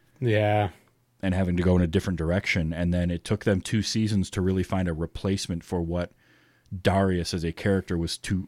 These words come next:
Speaker 2: was supposed to be for Duncan.
Speaker 1: Mm-hmm.
Speaker 2: Um, and they eventually found that in Mythos in a,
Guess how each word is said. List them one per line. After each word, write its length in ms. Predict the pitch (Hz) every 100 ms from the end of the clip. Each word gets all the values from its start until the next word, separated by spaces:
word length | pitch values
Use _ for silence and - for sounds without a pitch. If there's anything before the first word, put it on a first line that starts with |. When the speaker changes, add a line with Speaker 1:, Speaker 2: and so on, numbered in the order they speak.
| -
Speaker 2:
was 160 | 98
supposed 460 | - 113 - 95 -
to 60 | 82
be 340 | 78 101 95
for 260 | - 90 82
Duncan. 500 | 80 78 73 67 - _ _ _ _ _ -
Speaker 1:
Mm-hmm. 680 | 117 98 113 113 107 -
Speaker 2:
Um, 520 | 87 82 78 73 76 - _ _ _ _
and 140 | 101
they 140 | 87 85
eventually 460 | 92 98 104 - 87
found 280 | 127 131
that 160 | 107 90
in 120 | 87
Mythos 420 | 104 123 101 90
in 80 | 92
a, 100 | 87